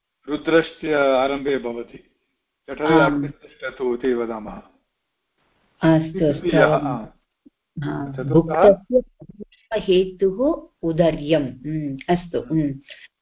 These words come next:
Speaker 2: आकरजं सुवर्णाधि।
Speaker 1: आकरः इत्युक्ते किम्?
Speaker 2: फार्म्, रूपं।
Speaker 1: न, न, न, आकरः इत्युक्ते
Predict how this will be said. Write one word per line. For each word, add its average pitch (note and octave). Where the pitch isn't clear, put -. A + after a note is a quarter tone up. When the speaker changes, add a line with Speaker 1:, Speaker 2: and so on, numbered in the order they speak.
Speaker 2:
आकरजं A3+
सुवर्णाधि। G3
Speaker 1:
आकरः F3
इत्युक्ते F3+
किम्? B3
Speaker 2:
फार्म्, A#3
रूपं। F3+
Speaker 1:
न, F3+
न, -
न, F3
आकरः E3+
इत्युक्ते E3